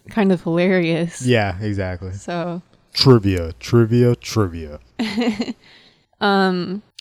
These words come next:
Speaker 1: freeze framing during the Wells of Souls scene, you can notice a golden pillar with a tiny engrave-, engraving of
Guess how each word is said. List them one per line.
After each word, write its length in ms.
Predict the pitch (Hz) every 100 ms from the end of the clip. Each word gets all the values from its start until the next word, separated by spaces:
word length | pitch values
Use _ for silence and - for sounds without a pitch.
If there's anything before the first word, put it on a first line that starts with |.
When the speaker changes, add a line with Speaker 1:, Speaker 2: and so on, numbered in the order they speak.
| - _ _
Speaker 1:
freeze 420 | - 247 269 -
framing 420 | 233 226 220 214
during 220 | 208 202
the 80 | 190
Wells 300 | 185 185 190
of 160 | 190 185
Souls 520 | - 196 180 190 202
scene, 580 | - 233 240 247 285 302 _ _
you 160 | 208 220
can 160 | 220
notice 280 | 208 214 214
a 60 | 196
golden 500 | 170 202 214 233 220
pillar 440 | - 202 208 202
with 160 | 190 175
a 40 |
tiny 440 | - 196 202 208
engrave-, 720 | 196 190 180 180 175 175 180 - _ -
engraving 680 | 196 190 196 196 180 175 165
of 140 | 170